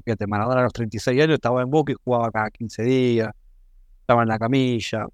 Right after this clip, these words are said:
aparecía con alguna pincelada, después tuvo seis meses sin jugar, sí, era, ya eran totalmente distintos. Pero a lo que voy es eso, que son dos fútbol, son reyes de dos fútbol distintos.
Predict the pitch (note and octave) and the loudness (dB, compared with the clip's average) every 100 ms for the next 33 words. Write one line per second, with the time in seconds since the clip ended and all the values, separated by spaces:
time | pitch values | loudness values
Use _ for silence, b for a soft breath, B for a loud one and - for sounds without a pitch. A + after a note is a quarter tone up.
0 | _ - D3 C#3 C3 - D#3+ D#3 D3 B2+ | _ -12 -2 0 0 0 2 2 4 2
1 | A#2+ A#2+ C3 C3 A#2+ A2+ - A#2+ C3+ C3+ | 0 -4 -2 -2 0 -4 -2 0 2 2
2 | C3 B2 A#2+ - _ _ _ C3+ B2+ C3+ | 2 0 -2 -8 _ _ _ 0 2 2
3 | C3+ A#2+ B2+ B2 A#2+ A2+ - - - B2+ | 2 2 0 0 -2 -4 -12 -20 -8 0
4 | C3+ B2 A#2+ A#2 A2+ _ _ _ _ _ | 4 4 2 0 -4 _ _ _ _ _
5 | _ _ C3 A#2+ B2+ A#2 - C#3+ B2 C#3 | _ _ -6 -2 -2 -2 2 2 4 0
6 | B2 B2 B2 B2+ A2+ G#2+ - F#3+ _ _ | -2 -2 -4 -4 -4 -8 -10 -20 _ _
7 | _ _ _ _ B2+ A2+ A#2 A2+ C3 F3 | _ _ _ _ -2 0 0 0 2 4
8 | D#3+ - G#2+ - A2 D#3+ E3 D3+ - E3+ | 2 0 -10 -10 -4 0 0 0 0 2
9 | E3+ D3 - E3+ D#3 F3 F3+ D3+ D3+ - | 2 0 -2 -2 0 0 2 2 2 -2
10 | D#3+ E3 E3+ - G#3 F#3+ G3+ | -4 -2 -4 -2 -2 -2 -4